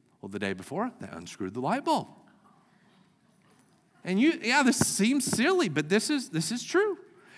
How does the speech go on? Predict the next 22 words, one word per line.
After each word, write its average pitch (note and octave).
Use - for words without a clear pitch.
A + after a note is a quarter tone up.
And A3
they're B3
doing D#4
it C#4
because D#3
they're D#3
trying B2
to G3
honor A2
what D#3+
the -
Bible C#3+
says. F#3+
They're -
trying. G3
What F3
does A3
this -
mean? D#3
Well, A2+
this B2+
is G#3+